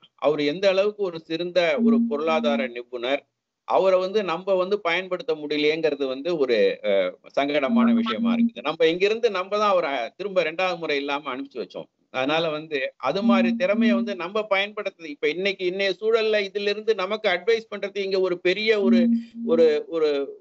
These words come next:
ஒரு உலக ப-, புகழ் வாய்ந்த ஒரு பொருளாதார அறிஞர்கள் இங்க இல்ல.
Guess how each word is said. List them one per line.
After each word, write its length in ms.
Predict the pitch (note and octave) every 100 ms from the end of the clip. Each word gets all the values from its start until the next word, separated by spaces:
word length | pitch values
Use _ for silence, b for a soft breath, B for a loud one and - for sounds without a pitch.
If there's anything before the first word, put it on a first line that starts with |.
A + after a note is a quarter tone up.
| -
ஒரு 260 | D3 C#3+ D3
உலக 380 | E3+ F#3+ F3+
ப-, 320 | E3+ D3+ D3 C#3
புகழ் 220 | - F3 F3
வாய்ந்த 420 | F3 F#3+ A3 G#3
ஒரு 200 | F3+ E3
பொருளாதார 600 | - F3 G3 F#3+ F#3 E3+
அறிஞர்கள் 440 | D#3+ F3+ F#3 F#3+
இங்க 180 | E3+ D#3
இல்ல. 360 | D#3 F#3 C#3+